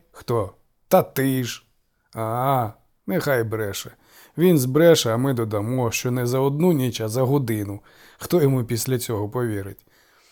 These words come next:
Тільки батько в наші роки вже на двох війнах побував. Прадід Персей на Медузу пішов. Кадм Фіви заснував, а ми басілейських дочок облажаємо та ще лева цього сухотного прибили, і все.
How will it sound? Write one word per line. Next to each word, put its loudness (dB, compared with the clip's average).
Тільки -4
батько -2
в -4
наші -4
роки -4
вже -4
на -4
двох -4
війнах -2
побував. -8
Прадід 0
Персей 0
на -2
Медузу -2
пішов. -8
Кадм 2
Фіви 0
заснував, -4
а -10
ми 0
басілейських 0
дочок -4
облажаємо 0
та -6
ще -4
лева -2
цього -8
сухотного -8
прибили, -6
і -4
все. -8